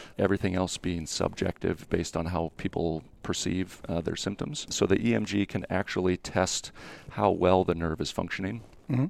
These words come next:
Speaker 1: So it gives us that objective data. So we will often get an E M G in folks just to help confirm the diagnosis.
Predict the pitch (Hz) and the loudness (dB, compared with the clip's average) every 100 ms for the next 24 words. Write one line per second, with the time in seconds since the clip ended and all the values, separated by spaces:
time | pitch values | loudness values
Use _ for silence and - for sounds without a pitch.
0 | - - 104 98 95 110 101 95 95 - | -4 -2 2 4 6 4 4 4 4 4
1 | 98 90 92 - 87 90 87 101 107 110 | 2 2 0 0 0 2 2 2 4 4
2 | 104 - 101 - 98 92 92 95 - 95 | 4 6 4 4 0 2 2 2 0 -4
3 | 92 92 90 92 90 92 - 87 - 92 | -2 -2 -2 -2 0 0 -2 -4 0 0
4 | 95 - - - - - - 120 - 104 | 2 -6 -10 -14 -14 -14 -2 0 2 2
5 | 107 98 - 90 - 92 92 90 90 90 | 2 2 -2 -8 -2 0 2 0 2 2
6 | 87 90 87 98 - | 2 -2 -2 -4 -6